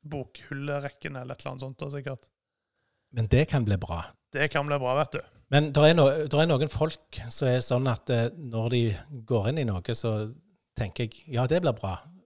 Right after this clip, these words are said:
Speaker 2: Og, og så samtidig er det sånn at de, eh, går ut av noe, så tenker jeg, «Filler, de skulle jo vært der.»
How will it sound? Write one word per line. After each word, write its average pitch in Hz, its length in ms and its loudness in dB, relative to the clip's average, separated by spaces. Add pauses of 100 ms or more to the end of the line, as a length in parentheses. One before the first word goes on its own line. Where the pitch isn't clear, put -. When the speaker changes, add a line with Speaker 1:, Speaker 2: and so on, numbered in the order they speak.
(120)
Speaker 2:
Og, 185 200 -12
og 120 100 -2
så 127 260 -2
samtidig 120 640 -4
er 104 120 -4
det 107 100 -6
sånn 107 180 -4
at 98 120 -8
de, 98 300 -4 (560)
eh, 101 240 -2 (220)
går 117 240 2
ut 139 180 4
av 135 100 2
noe, 95 180 -2
så 110 200 -4
tenker 107 300 -4
jeg, - 100 -20 (320)
«Filler, 139 340 4 (1500)
de 139 80 -8
skulle 123 220 0
jo 117 60 2
vært - 180 -4
der.» 117 160 -4